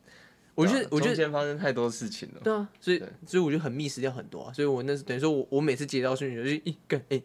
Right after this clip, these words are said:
Speaker 1: 哎，干，怎么又，又，又来一个？就是觉得
Speaker 2: 嗯，接到讯息都，都，都很慢，对。
Speaker 1: 对啊，超慢的。
Speaker 2: 中间就是，因为，因为真的，真的是会关系这么好，是因为真的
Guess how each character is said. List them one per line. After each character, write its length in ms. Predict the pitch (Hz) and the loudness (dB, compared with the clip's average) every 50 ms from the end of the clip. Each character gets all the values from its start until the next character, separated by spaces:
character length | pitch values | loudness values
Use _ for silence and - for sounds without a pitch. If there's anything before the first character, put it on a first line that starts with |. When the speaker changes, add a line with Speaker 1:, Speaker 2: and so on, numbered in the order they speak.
| - - | -2 -4
Speaker 1:
哎， 100 | 147 135 | -4 -2
干， 180 | - 156 127 | -2 -2 -4
怎 140 | - - 113 | -4 -8 -8
么 80 | 117 123 | -6 -6
又， 80 | 120 - | -6 -4
又， 120 | 135 131 - | -6 -6 -2
又 120 | 135 131 | -2 -4
来 100 | 110 85 92 | -4 -4 -6
一 80 | 107 | -6
个？ 80 | 104 95 90 | -8 -8 -10
就 120 | - - 123 | -10 -12 -10
是 180 | 120 117 117 | -10 -10 -10
觉 160 | 113 113 107 104 | -8 -6 -6 -6
得 120 | 98 - - | -6 -8 -12
Speaker 2:
嗯， 140 | 110 95 - - - - - - _ _ _ _ - - - - - - - | -14 -14 -14 -16 -18 -20 -20 -20 _ _ _ _ -20 -20 -20 -18 -18 -12 -6
接 140 | - 131 131 | -2 -2 0
到 120 | 135 139 127 | 2 0 0
讯 200 | 120 143 139 120 | 0 -2 -4 -4
息 200 | 104 101 98 98 | -4 -4 -4 -2
都， 300 | 95 98 98 101 101 98 - - - | 0 0 0 0 -2 -4 -10 -10 -4
都， 260 | - 104 101 98 - - - | 0 0 0 0 0 -4 -4
都 180 | 104 104 104 | -2 -2 -2
很 140 | 107 101 - | -2 -4 -6
慢， 180 | 95 95 - - - - - - - _ _ _ _ _ _ - | -6 -8 -8 -10 -14 -20 -20 -20 -20 _ _ _ _ _ _ -14
对。 100 | - 98 110 120 - - | -14 -14 -14 -14 -12 -8
Speaker 1:
对 100 | - 98 | -4 -4
啊， 160 | 98 92 92 123 - - - - _ - | -4 -4 -6 -8 -14 -20 -20 -20 _ -20
超 180 | - - - 101 | -12 -6 -6 -4
慢 200 | 101 101 92 85 | -4 -4 -6 -8
的。 80 | 78 - - - _ - | -10 -14 -16 -18 _ -12
Speaker 2:
中 180 | - 101 107 107 | -8 -6 -4 -2
间 280 | 104 104 104 104 107 | -2 -2 -2 -4 -4
就 180 | 104 104 104 101 | -4 -4 -4 -4
是， 380 | 98 101 101 101 98 95 95 - - _ - | -4 -4 -2 -2 -2 -4 -6 -10 -14 _ -4
因 80 | 139 151 | -4 -4
为， 60 | - | -2
因 60 | - | 0
为 80 | 160 160 | -2 0
真 180 | 143 147 143 139 | 2 2 0 2
的， 160 | 131 117 104 | 2 2 0
真 220 | - - 127 127 | 0 -2 -2 -2
的 100 | 127 110 | 0 -2
是 240 | 101 107 117 117 113 - - - | -4 -4 -6 -8 -10 -10 -8 -2
会 180 | 139 135 127 - - - - _ _ _ _ _ _ - _ _ _ _ _ _ | -2 -2 -2 -2 -8 -20 -20 _ _ _ _ _ _ -20 _ _ _ _ _ _
关 200 | - 117 117 113 | -4 -2 -2 -2
系 140 | 110 117 110 | -2 -4 -2
这 80 | 113 113 | -2 -2
么 100 | 110 101 | -2 -2
好， 200 | 92 85 98 101 | -4 -4 -4 -4
是 160 | - 104 107 | -6 -6 -6
因 140 | 104 101 101 | -4 -2 0
为 300 | 98 98 95 95 95 95 - _ - | 0 2 2 0 -2 -6 -10 _ -10
真 220 | - 113 110 113 | -6 -4 -2 -2
的 260 | 107 104 98 95 95 | 0 0 0 0 -2